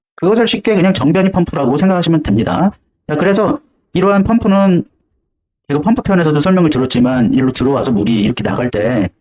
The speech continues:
만약에 여기 이 나가는 출구가 차단이 돼버리면은, 차단이 되면은 유량이 없어지잖아요. 유량이 없으면 더 이상 압력이 안 올라가요. 그런데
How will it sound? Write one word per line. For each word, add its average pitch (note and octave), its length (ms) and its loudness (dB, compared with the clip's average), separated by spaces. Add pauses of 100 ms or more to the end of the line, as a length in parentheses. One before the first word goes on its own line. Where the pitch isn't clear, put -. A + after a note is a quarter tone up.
(220)
만약에 F#3 640 0 (300)
여기 C#3 440 0 (520)
이 B2+ 100 -4
나가는 D3 340 -2
출구가 A3+ 560 0 (120)
차단이 B3+ 360 0
돼버리면은, C3+ 560 0 (400)
차단이 G#3+ 240 2
되면은 C3+ 400 0 (420)
유량이 E3+ 360 2
없어지잖아요. A#2 520 0
유량이 F#3 260 2
없으면 C#3+ 340 2
더 C#3+ 160 -2
이상 D#3+ 500 2 (380)
압력이 D3 320 0
안 F#2+ 120 -2
올라가요. G#2 480 -2 (1040)
그런데 F3 440 0